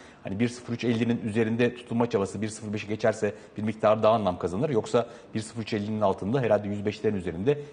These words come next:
yirmi yılın yeni zirvesinde dolar endeksi ciddi şekilde dünya ekonomisini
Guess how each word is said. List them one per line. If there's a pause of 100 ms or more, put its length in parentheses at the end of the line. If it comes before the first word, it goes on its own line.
(120)
yirmi
yılın
yeni
zirvesinde
dolar
endeksi (240)
ciddi
şekilde
dünya
ekonomisini